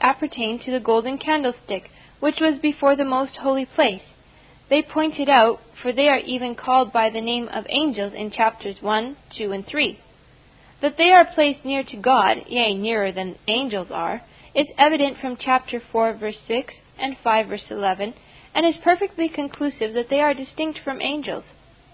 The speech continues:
Redeemed, redeemed men, being united by the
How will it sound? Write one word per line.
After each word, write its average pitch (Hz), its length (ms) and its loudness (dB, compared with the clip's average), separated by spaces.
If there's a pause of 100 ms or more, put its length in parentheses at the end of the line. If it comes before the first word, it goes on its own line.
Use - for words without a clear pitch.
(380)
Redeemed, 277 460 -4 (680)
redeemed 285 500 2
men, 220 420 2
being 254 240 0
united 254 520 0
by 233 160 4
the 214 140 -4